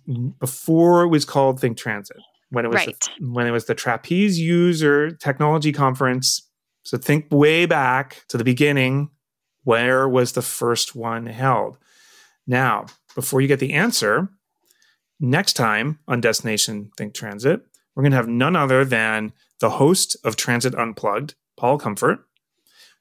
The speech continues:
Speaker 1: talking about the Executive Summit, which runs for the first couple days of Think Transit. It's a special kind of semi-conference within a conference just for executives. The lineup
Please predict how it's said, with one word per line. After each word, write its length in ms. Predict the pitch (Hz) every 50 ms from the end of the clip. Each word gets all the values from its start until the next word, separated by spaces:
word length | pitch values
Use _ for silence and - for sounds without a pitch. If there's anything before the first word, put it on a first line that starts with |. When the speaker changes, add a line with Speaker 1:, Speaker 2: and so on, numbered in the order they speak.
| _ -
Speaker 1:
talking 400 | - - 123 123 - 165 156 156
about 460 | 147 131 120 110 110 113 117 135 - -
the 140 | 127 117 110
Executive 520 | 107 110 104 123 123 120 - 113 107 101
Summit, 500 | - - - 123 107 101 107 143 - - _
which 260 | - 123 113 - -
runs 300 | 123 117 110 113 120 120
for 360 | - - 120 110 107 107 104 - _ _ - - - - _ _ _ _ _
the 100 | 117 104
first 360 | - - 139 131 123 - -
couple 240 | - 139 131 139 135
days 580 | 123 113 98 101 107 123 160 - - - - - _ _ _ _
of 440 | 117 107 104 104 101 98 98 - - _ _ _ _ _ -
Think 200 | - 117 104 -
Transit. 500 | - 113 104 101 98 - 123 139 156 -
It's 160 | 160 - -
a 100 | - -
special 920 | - - - - - - 131 127 127 - - 151 139 131 127 131 131 131 - _ _ _ _ _ _ _ _ _ _ _ _ _ _ _ _ _ _ -
kind 120 | 196 185 139
of 120 | - - -
semi-conference 1080 | - - - - 196 202 202 202 190 190 185 190 190 - - 233 226 214 240 196 -
within 220 | 196 196 - 185 156
a 60 | 127
conference 760 | - - - 117 120 131 - 156 160 175 180 - - - - _ _ _ _ _ _ -
just 280 | - 131 123 123 -
for 140 | - 151 139
executives. 640 | 135 123 123 117 113 - 123 120 147 180 - - - _ _ _ -
The 140 | 127 131 120
lineup 600 | 123 123 127 135 151 160 156 151 143 135 131